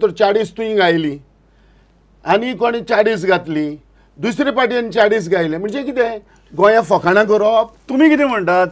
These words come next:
Speaker 2: की by taking this stand, लुइजीन
Speaker 1: हां.
Speaker 2: फालेरो is helping बीजेपी?
Speaker 1: येस, helping बीजेपी.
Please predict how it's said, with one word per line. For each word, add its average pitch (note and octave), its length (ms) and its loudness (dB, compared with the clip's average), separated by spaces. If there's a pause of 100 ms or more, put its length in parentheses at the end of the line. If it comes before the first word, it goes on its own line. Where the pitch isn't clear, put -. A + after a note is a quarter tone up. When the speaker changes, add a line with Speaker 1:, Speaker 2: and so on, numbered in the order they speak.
Speaker 2:
की G#3+ 80 -12
by F#3 240 4 (400)
taking B3 340 -8
this A#3 220 -6
stand, D3+ 500 -4 (140)
लुइजीन F#3+ 440 -2
Speaker 1:
हां. C4 60 -4
Speaker 2:
फालेरो G3+ 460 0
is A3 180 -2
helping E3 560 -6
बीजेपी? D#3+ 720 -4 (480)
Speaker 1:
येस, A#2 340 -8 (840)
helping C#3 320 -2
बीजेपी. B2+ 460 -6